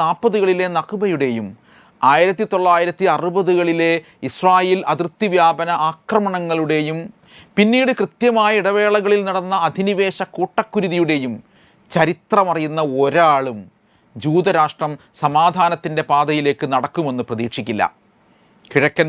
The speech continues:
ജെറൂസലമും വെസ്റ്റ് ബാങ്കും ഗസയും എല്ലാം അടങ്ങുന്ന യു എൻ വരച്ച അതിർത്തിയിലെങ്കിലും ഫലസ്തീൻ രാഷ്ട്രം സാധ്യമാകാതെ യഥാർത്ഥ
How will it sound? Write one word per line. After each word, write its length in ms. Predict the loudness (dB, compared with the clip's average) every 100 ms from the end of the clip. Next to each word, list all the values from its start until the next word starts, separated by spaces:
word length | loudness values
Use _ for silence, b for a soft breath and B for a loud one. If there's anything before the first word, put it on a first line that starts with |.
| 0
ജെറൂസലമും 600 | -2 -2 -2 -4 -4 -10 -14 b b 0
വെസ്റ്റ് 280 | 0 0 2
ബാങ്കും 380 | 2 2 -6 -10 -12 b -2
ഗസയും 500 | -2 -2 -4 -2 -2 -2
എല്ലാം 220 | 2 2 2
അടങ്ങുന്ന 340 | -2 -8 -8 -10 -12 b b b
യു 160 | 0 4
എൻ 80 | 4 2
വരച്ച 260 | -2 0 0 0
അതിർത്തിയിലെങ്കിലും 1000 | 0 -6 -4 -2 0 0 0 2 0 -2 -8 _ _ _ _ _ _ _ _
ഫലസ്തീൻ 400 | 0 0 -2 -4 0
രാഷ്ട്രം 320 | 0 0 -8 -8 b _
സാധ്യമാകാതെ 840 | 2 2 2 -2 0 0 -2 -2 -4 -6 b b
യഥാർത്ഥ 420 | -2 4 2 2